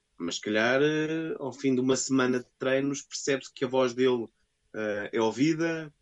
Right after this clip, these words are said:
que, que sabe fazer esse papel, que sabe falar melhor com os árbitros, ahm, compreendo. Mas eu, eu, para já, só por,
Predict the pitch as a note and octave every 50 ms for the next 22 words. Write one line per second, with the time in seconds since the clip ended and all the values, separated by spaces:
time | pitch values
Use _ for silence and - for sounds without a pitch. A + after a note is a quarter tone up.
0 | _ _ _ _ _ _ - A#2 A2 A2 G#2+ G#2+ G#2 G#2 G2+ F#2+ F#2+ - - A#2+
1 | A2 - A2+ A2 A2 G2+ - G#2+ - - C3+ C#3 C#3+ C#3 C#3 C#3+ - - B2 G#2+
2 | G#2 - - G#2+ G#2+ G#2+ G#2 G#2 G#2 G#2 G2+ G#2 G#2 G2+ F#2+ G2 F#2+ F2+ - _
3 | _ _ _ _ _ _ F#2+ - G#2+ A2 B2+ C3 C3+ C3 C3+ C3 B2+ - C3 C3
4 | B2+ B2+ - - _ _ _ _ _ _ - G2+ G2 F#2+ F#2+ F#2+ F#2+ F#2 F2+ F#2
5 | F#2 F2+ F2+ F#2 F#2 F#2 F#2 F#2 - - _ F#2 - F2+ E2 E2+ F#2 F2+ A2 B2+
6 | B2 - B2 B2 B2 B2+ A#2 A2 A#2 A#2+ C3 C#3 - _ _ _ _ _ _ _
7 | _ _ _ _ - - B2+ B2 A#2+